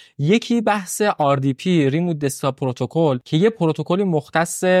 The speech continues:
سرویس‌های مایکروسافتی و دومی هم نرم افزار انیدسک هست که این پروتکل و این نرم افزار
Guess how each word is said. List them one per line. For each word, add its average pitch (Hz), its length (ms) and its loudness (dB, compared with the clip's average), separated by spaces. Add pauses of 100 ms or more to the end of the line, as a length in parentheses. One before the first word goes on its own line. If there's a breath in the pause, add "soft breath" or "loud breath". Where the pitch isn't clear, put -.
(280)
سرویس‌های 135 500 -2
مایکروسافتی 127 840 -4 (320 loud breath)
و 151 160 2
دومی 165 420 2
هم 226 180 0
نرم 147 320 0
افزار 160 400 0
انیدسک 135 500 -2
هست 113 360 -4
که 156 100 -2
این 202 120 2
پروتکل 160 460 0
و 147 80 -2
این 160 200 -2
نرم 139 260 0
افزار 131 400 -2